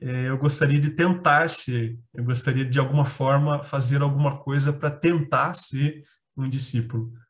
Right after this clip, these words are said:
né? Talvez eu nunca chegue aos pés de um discípulo de Cristo, mas deixa eu tentar, deixa eu tentar. Eu acho que essa vontade faz, nos capacita.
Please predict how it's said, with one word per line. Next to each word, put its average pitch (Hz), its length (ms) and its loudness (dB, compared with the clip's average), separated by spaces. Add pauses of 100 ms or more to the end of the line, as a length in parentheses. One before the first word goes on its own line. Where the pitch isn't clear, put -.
né? 117 460 0
Talvez 147 220 2
eu 170 80 6
nunca 180 200 4
chegue 151 280 2
aos 139 120 0
pés 135 320 -2
de 123 60 0
um 123 40 0
discípulo 123 520 -4
de 117 140 -4
Cristo, 127 360 -4
mas 127 540 -2
deixa 143 200 -4
eu - 40 -10
tentar, 160 520 2 (520)
deixa 131 200 -4
eu 147 40 -2
tentar. 123 480 -2 (260)
Eu 123 100 0
acho - 120 0
que 147 80 0
essa 143 160 2
vontade 143 840 2
faz, - 760 -4 (260)
nos 139 240 2
capacita. 127 880 -2